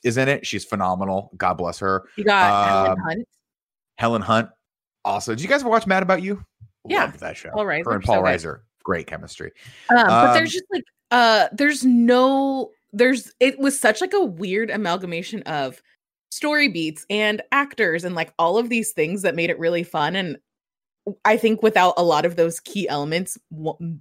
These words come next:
Speaker 2: the main one being Bill Paxton, I think it's gonna be really hard to have it live up to Twister.
Speaker 1: Oh, I mean, for sure. The chem-, the, one of the,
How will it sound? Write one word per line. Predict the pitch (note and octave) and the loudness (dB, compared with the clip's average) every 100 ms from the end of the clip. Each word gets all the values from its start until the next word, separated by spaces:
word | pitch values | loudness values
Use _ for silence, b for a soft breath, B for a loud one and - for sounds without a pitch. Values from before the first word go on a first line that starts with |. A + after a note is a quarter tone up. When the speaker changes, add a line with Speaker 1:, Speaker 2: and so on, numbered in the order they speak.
| - | -8
Speaker 2:
the | |
main | D#3+ D3+ | -6 -6
one | D#3 D3+ | -6 -8
being | D3+ D#3 | -8 -10
Bill | D3+ D#3+ | -10 -8
Paxton, | D#3 D3+ - | -8 -8 -12
I | D#3 | -12
think | D3+ | -12
it's | - | -12
gonna | B2 | -12
be | G2+ | -10
really | F2 D2 | -8 -8
hard | C3 - - | -6 -8 -10
to | - - A#1+ - _ _ _ _ _ _ _ _ _ _ | -12 -10 -10 -12 _ _ _ _ _ _ _ _ _ _
have | - C#3 | -6 -4
it | A#2 - _ _ _ _ | -4 -12 _ _ _ _
live | E3+ C#3 | -8 -6
up | B2 - | -6 -8
to | - G#2+ F#2 F3 _ _ _ _ _ _ _ _ | -10 -10 -10 -12 _ _ _ _ _ _ _ _
Twister. | - - - - F3+ _ _ _ | -18 -16 -14 -16 -18 _ _ _
Speaker 1:
Oh, | B2+ | 0
I | A#2 | 0
mean, | E2+ - | 0 -10
for | - A2 | -4 -4
sure. | - G2 E2 | -4 -6 -6
The | F#2+ | -6
chem-, | D3 C#3 B2 | -4 -4 -2
the, | - | -4
one | C3 D#3 | -2 0
of | D#3 | 2
the, | C3 | 0